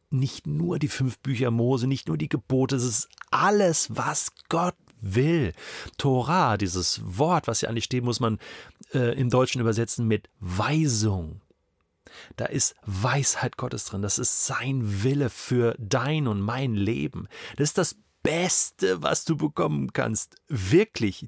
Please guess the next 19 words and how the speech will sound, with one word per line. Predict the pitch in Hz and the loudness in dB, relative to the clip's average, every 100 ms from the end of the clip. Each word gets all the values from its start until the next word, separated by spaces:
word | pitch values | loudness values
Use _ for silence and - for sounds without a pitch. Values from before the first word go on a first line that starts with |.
| - | -4
die | 117 | -4
beste | - 131 117 - 160 | -2 -2 0 -2 -4
Pille, | - - 98 78 - - - - - - - | -2 0 0 -2 -10 -16 -14 -12 -14 -12 -2
äh, | 110 101 - | 0 0 -4
die | 107 147 | -2 0
beste | - 160 - - 127 | 2 0 2 0 2
Medizin. | 120 107 - - 107 85 87 _ _ _ _ _ - | 0 -2 -4 -4 -4 -6 -10 _ _ _ _ _ -2
Das | 123 - | -2 -2
Beste. | - - 117 - - - - _ _ - - - - | -6 -4 -2 -2 -6 -14 -18 _ _ -20 -20 -12 -2
Also | 113 92 | -2 0
streich | - 104 107 185 - | 0 0 0 0 2
mal | 139 | 0
dieses | 123 107 104 | 0 0 0
Wort | 113 - | -2 -2
Gesetz | 92 98 - - | -2 -2 -2 -2
und | 98 87 | -2 -2
schreib | - 143 - | 0 0 0
da | 95 | 0
rein: | 101 123 | 2 0